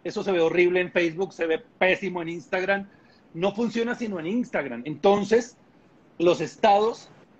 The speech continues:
en WhatsApp funcionan de manera maravillosa, o las historias, como le dicen otros. Entonces, sácale provecho a esa herramienta que tiene, que tiene WhatsApp. Pero sobre todo entendiendo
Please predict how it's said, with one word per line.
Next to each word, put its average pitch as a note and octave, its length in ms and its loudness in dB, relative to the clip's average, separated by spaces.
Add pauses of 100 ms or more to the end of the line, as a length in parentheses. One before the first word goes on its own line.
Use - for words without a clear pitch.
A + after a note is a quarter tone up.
(120)
en D#3 180 -4
WhatsApp F3 420 -2 (300)
funcionan G#3 500 -6
de G#3+ 100 -2
manera F3+ 320 -4
maravillosa, F#3 800 -6
o D3+ 200 -4
las D3 260 -8
historias, E3+ 800 -4
como D3 140 -14
le C#3+ 140 -8
dicen D3 200 -6
otros. F#3 240 -4
Entonces, F3 380 -4 (300)
sácale A3+ 540 0
provecho G3 580 -2 (200)
a E3 140 0
esa E3+ 240 -2
herramienta E3+ 560 -4
que E3+ 100 -6
tiene, D#3 480 -6
que D#3 120 -6
tiene D3 200 -8
WhatsApp. D3+ 440 -4 (340)
Pero G3 240 4
sobre G#3 460 2
todo A3 260 2
entendiendo A3+ 800 -2